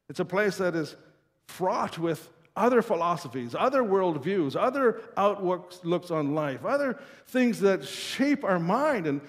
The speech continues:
impact our heart and our soul. And if we're not careful, those highways are, can be a destructive force. How many lives have been ruined by Facebook and Twitter lynching mobs? How many teenagers have taken their lives because of cyberbullying?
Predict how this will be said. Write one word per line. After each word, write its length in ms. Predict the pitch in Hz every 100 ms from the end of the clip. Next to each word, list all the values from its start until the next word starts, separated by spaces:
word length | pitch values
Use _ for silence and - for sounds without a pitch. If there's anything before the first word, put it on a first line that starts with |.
| - -
impact 540 | 226 240 - 202 214
our 140 | 180 175
heart 400 | - 233 330 196
and 100 | 160
our 140 | 147
soul. 680 | - 220 226 175 110 - _ _ _ _ _ _
And 80 | 185
if 80 | 175
we're 60 | 208
not 260 | 226 -
careful, 480 | - 254 247 202 170
those 260 | 165 220 214
highways 540 | 214 226 175 170 147
are, 80 | 143
can 140 | 151
be 100 | 156
a 60 | 147
destructive 640 | 139 - - 185 - 151
force. 500 | - 180 160 139 - - _ _ _ _ _ _ _ _ _ _ _ _ _ _ _ _ _ _ -
How 200 | 165 196
many 260 | 202 175 143 -
lives 460 | 127 151 175 180 -
have 100 | 151
been 200 | 135 139
ruined 340 | 170 156 127
by 160 | 135 120
Facebook 560 | - 160 147 151 143
and 100 | 127
Twitter 320 | - 156 147
lynching 540 | 120 127 143 - 127 117
mobs? 460 | 117 110 113 110 - _ _ _ _ _ _ _ _ _ _ _ _ _ _ _ _ _ _
How 160 | 151 180
many 160 | 185
teenagers 540 | 170 185 175 170 151 147
have 100 | 135
taken 280 | 170 160 143
their 100 | 131
lives 360 | 135 151 147
because 280 | 127 139 127
of 100 | 123
cyberbullying? 920 | - 151 143 131 117 135 139 120